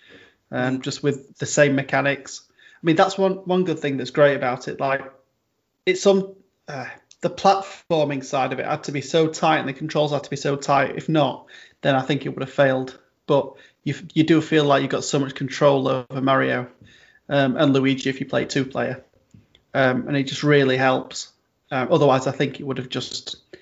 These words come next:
Speaker 1: died.
Speaker 2: It's almost kinda weird how, probably how popular Mario did get to a certain extent. 'Cause you look, you look at kind of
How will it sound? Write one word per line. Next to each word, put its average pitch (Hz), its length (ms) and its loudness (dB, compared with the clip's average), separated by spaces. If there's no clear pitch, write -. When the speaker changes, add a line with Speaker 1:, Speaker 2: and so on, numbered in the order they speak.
Speaker 1:
died. 127 380 0
Speaker 2:
It's - 200 -10
almost 208 240 -4
kinda 170 160 0
weird 135 420 2
how, 135 880 2
probably 233 240 2
how 226 160 2
popular 190 420 -6
Mario 160 280 0
did 156 320 -4
get - 200 -6
to - 140 -4
a - 20 -2
certain 143 300 0
extent. - 400 -8
'Cause 143 180 -4
you 180 100 6
look, 185 120 6
you 156 140 2
look 185 200 -2
at 143 140 -2
kind 139 200 -2
of 131 220 -8